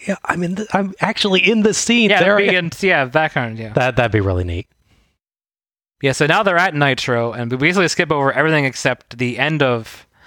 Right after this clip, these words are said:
Speaker 2: Nitro.
Speaker 1: Yeah, we, we get a few shots of, a few match clips here and
Speaker 2: Oh,
Speaker 1: there.
Speaker 2: right.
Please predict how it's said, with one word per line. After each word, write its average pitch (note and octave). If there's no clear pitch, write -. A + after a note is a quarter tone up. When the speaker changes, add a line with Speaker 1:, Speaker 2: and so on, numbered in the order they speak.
Speaker 2:
Nitro. A#2
Speaker 1:
Yeah, A#2+
we, A2+
we C3
get F3+
a C#3+
few F3+
shots C#3
of, A2+
a -
few D3
match B2
clips -
here A2+
and F3
Speaker 2:
Oh, F#3
Speaker 1:
there. G3+
Speaker 2:
right. B2+